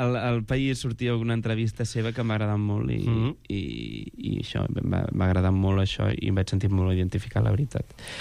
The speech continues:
Speaker 1: Ehm, i això, i, i és amb l'Alicia Gorina, que és la directora, que, que és una directora fantàstica, eh, que he treballat diverses vegades amb ella i, i sempre dona una visió molt,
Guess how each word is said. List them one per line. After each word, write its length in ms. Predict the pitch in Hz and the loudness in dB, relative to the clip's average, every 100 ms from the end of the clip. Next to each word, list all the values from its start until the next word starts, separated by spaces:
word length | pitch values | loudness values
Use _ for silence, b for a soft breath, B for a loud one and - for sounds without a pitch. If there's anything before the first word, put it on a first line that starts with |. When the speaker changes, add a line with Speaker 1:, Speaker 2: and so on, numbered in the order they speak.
| B B - | B B -6
Speaker 1:
Ehm, 1300 | 135 131 127 123 120 120 117 113 110 107 110 104 101 - - _ _ _ | 0 2 4 2 2 2 2 2 2 0 0 0 -2 -6 -12 _ _ _
i 120 | 127 123 117 | -2 0 0
això, 240 | - 107 | 0 0
i, 120 | 113 107 | 0 -2
i 220 | 101 107 | 0 -2
és 120 | 110 | -2
amb 100 | 113 110 | 0 0
l'Alicia 340 | 104 104 113 | 0 0 0
Gorina, 380 | 107 110 110 117 | 0 0 0 0
que 140 | 117 | 0
és 80 | 104 | 0
la 100 | 104 | 0
directora, 640 | 101 101 98 110 107 120 123 | 0 0 -2 0 0 0 -2
que, 320 | 107 98 95 | -2 -2 -2
que 120 | 98 | -2
és 100 | 95 | 0
una 160 | 98 95 | 0 0
directora 460 | 95 92 98 98 | 0 0 0 0
fantàstica, 840 | - 95 92 98 98 - 113 - - B B B B B | 0 -2 0 0 0 -2 -4 -4 -4 B B B B B
eh, 280 | 98 95 95 | 0 2 2
que 160 | - 92 | 2 2
he 40 | |
treballat 320 | 92 95 92 95 | 4 4 4 2
diverses 320 | 95 95 95 | 2 2 2
vegades 280 | 95 95 95 | 2 2 2
amb 160 | 95 | 2
ella 280 | 95 101 113 | 2 4 4
i, 560 | 110 101 98 98 92 - | 2 2 2 0 -2 -4
i 180 | - 98 | -2 -2
sempre 320 | - 95 95 | 2 2 2
dona 240 | 95 98 98 | 2 4 4
una 280 | 98 95 | 4 4
visió 540 | 95 95 92 95 98 98 | 4 4 4 4 4 4
molt, 440 | 98 98 98 95 | 4 4 4 2